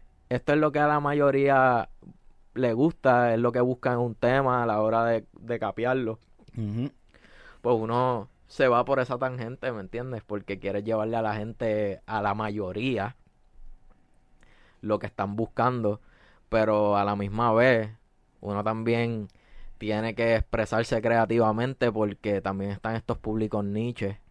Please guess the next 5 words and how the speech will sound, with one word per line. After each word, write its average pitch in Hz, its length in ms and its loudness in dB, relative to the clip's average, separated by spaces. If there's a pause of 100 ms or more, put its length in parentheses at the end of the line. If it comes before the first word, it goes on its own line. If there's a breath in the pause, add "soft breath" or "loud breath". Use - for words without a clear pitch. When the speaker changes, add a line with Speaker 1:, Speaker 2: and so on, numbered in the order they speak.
(400)
Speaker 1:
tus 107 120 -6
públicos 107 500 -2
de 113 140 2
culto, 113 560 0 (720)
que 104 720 4